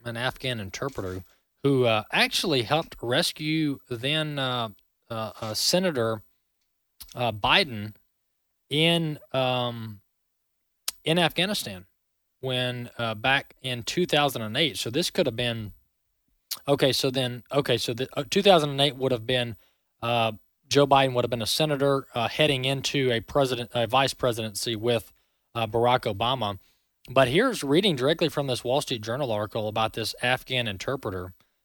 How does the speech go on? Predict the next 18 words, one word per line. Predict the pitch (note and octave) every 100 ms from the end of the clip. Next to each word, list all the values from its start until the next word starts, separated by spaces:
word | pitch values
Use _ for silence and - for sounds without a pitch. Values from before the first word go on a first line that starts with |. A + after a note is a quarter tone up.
| _ -
Uh, | A2 A2 -
here's, | - D3+ D#3 C3 - - -
here's | D#3+ A#2
the | A2
story | - C#3 B2 G#2
here. | A2
"Thirteen | A2+ F3 G3+ - D#3
years | D3 D#3+
ago, | D3 C#3 C#3+
Afghan | B2 C3 - C#3 B2+
interpreter | A2+ B2+ B2+ B2+ B2+
Muhammad | A2 F#2+ B2+ C3+ G#2+ G#2 -
helped | B2
rescue | B2 B2+ C#3 - C3
then | A#2 D3 D#3
Senator | - D3+ A#2+ G#2
Joe | A2 B2
Biden | B2+ D3 G#2+